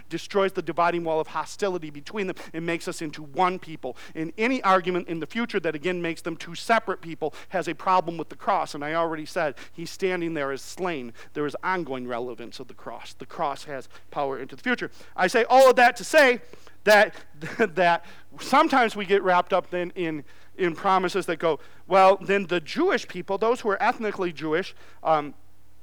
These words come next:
those who, who, who have enough Jewish blood," and I don't know how much Jewish blood, "those who are ethnically Jewish, those who are all of this, those who are part of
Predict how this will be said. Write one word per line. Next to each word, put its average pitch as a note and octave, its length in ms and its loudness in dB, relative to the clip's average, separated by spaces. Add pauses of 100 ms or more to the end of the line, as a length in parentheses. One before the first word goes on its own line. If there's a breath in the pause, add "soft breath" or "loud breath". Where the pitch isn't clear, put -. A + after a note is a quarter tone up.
(640)
those F3+ 360 6
who, F#3 280 -2 (320 soft breath)
who, F#3+ 280 -2
who F3+ 180 -2
have E3 300 0
enough E3+ 340 0
Jewish F3+ 260 -2
blood," E3+ 160 2
and D#3+ 100 -2
I C#3+ 100 -4
don't D3 180 -6
know C#3+ 80 -4
how C#3 160 -6
much C#3 300 -8 (240 soft breath)
Jewish D#3 180 -6
blood, D#3+ 160 0 (220 loud breath)
"those F#3+ 320 6
who A#3 140 0
are G#3 120 2
ethnically A3+ 480 2
Jewish, F3+ 300 0
those F#3+ 260 4
who G#3+ 60 -4
are G3+ 60 4
all F#3 140 10
of F3 60 0
this, F3+ 160 2 (260 loud breath)
those A3+ 240 8
who B3 100 2
are G#3+ 80 6
part A3+ 300 6
of G#3 140 6